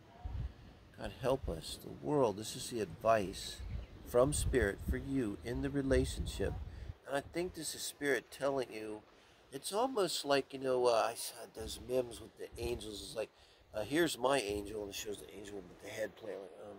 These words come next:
my God," you know. Um, it's like they're s-, they're trying to tell you, "My God,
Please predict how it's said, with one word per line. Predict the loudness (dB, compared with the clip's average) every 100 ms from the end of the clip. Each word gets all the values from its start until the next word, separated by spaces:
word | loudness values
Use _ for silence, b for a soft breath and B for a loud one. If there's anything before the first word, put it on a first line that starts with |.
| -12
my |
God," | -8 -4 -2
you | -4
know. | -6 -6 -10 B B B B -6
Um, | 0 0 0 -4 -8
it's | -8 -2
like | 0 0
they're | 2 0
s-, | -2 -10 -20 -20 -16
they're | -16
trying | -4 2 2 2
to |
tell | 0 0
you, | 0
"My | -2 -6
God, | -4 2 8 8